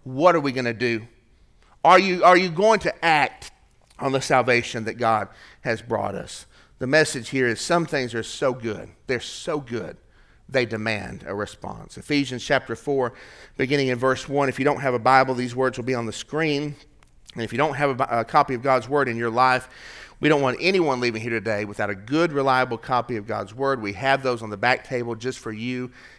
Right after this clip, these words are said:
and there's no cost to you for those, okay? If you need that,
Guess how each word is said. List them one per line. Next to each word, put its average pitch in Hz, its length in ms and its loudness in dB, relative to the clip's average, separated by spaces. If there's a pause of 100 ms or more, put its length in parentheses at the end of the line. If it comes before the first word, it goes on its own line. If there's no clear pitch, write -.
and 127 160 -4
there's 120 160 0
no 135 160 4
cost 113 520 0
to 107 60 -12
you 98 180 -6
for 113 140 -10
those, 98 420 -8
okay? 104 260 -6
If 98 120 -10
you 135 80 -6
need 131 340 -2
that, 131 340 0